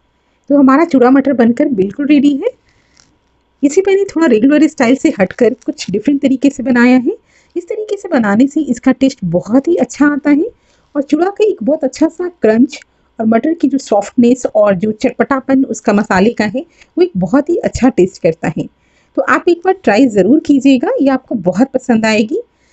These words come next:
इसे कहीं आप टिफ़िन में या कहीं आप बाहर जाते वक्त पिकनिक पे भी ले जाएं, तो इसे खाना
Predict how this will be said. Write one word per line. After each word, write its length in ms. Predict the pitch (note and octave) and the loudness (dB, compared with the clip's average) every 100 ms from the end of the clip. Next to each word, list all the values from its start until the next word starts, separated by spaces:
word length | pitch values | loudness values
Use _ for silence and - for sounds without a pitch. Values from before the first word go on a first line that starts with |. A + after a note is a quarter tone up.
| _ - | _ -6
इसे 160 | C#4 | -2
कहीं 340 | G4 D#4 F4 F4 | 0 2 2 0
आप 140 | E4+ - | -2 -4
टिफ़िन 280 | A#3 C#4+ | -2 0
में 200 | C4+ C#4 C#4+ | 2 4 2
या 200 | B3+ A#3 | 2 0
कहीं 280 | A3+ A#3+ C4 | 0 0 0
आप 80 | |
बाहर 340 | G3+ F3+ A3 G#3+ | 0 0 0 -2
जाते 360 | G3 F3 F3 G#3+ | -2 -2 -2 -6
वक्त 180 | G#3 - | -8 -8
पिकनिक 280 | F#3+ A#3 A#3 | -2 0 2
पे 80 | A#3 | 0
भी 140 | A3+ | 0
ले 160 | F#3 F#3+ | 0 0
जाएं, 200 | A3+ E4 | 0 -2
तो 500 | - _ _ _ E4 | -4 _ _ _ -4
इसे 160 | G4+ | -4
खाना 380 | G4 - G3 A#3+ | -4 -2 0 0